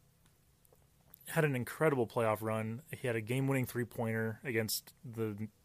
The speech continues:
the Nuggets in the Western Conference Finals, he was just unstoppable. And a guy that can be that smooth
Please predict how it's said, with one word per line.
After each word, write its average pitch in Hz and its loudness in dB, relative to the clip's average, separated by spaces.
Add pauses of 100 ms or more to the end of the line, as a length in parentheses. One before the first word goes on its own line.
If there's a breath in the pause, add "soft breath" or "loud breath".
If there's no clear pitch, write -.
the 107 0
Nuggets 110 0
in 110 -4
the 104 -2
Western 113 -2
Conference 107 -4
Finals, 98 -4
he 147 -2
was 143 2
just 113 -2 (100)
unstoppable. 120 0 (680 soft breath)
And 104 0 (440)
a 127 -2
guy 117 2
that 131 2
can 104 -2 (720)
be 123 -4
that 117 0
smooth 131 0